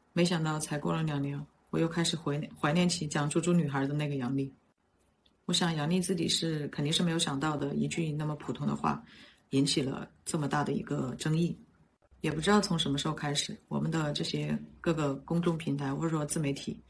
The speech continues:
就开始搞起了这种二元对立，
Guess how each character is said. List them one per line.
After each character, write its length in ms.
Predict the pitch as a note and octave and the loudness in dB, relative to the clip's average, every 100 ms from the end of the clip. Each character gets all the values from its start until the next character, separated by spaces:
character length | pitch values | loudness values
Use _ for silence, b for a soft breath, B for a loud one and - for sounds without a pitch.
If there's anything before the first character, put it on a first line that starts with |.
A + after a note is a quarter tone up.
| b b b b - | b b b b -8
就 100 | F3 | -6
开 160 | E3+ | -2
始 140 | D#3+ D3+ | -4 -4
搞 180 | C#3+ D3 | -2 -2
起 160 | - | -2
了 140 | C3 C#3 | -2 -2
这 100 | D#3 | -2
种 180 | C3+ G3 - | 0 -2 0
二 160 | E3 | 0
元 100 | C#3 | 2
对 160 | C#3 D#3 | 0 -2
立， 220 | C#3 F#3 | -4 -6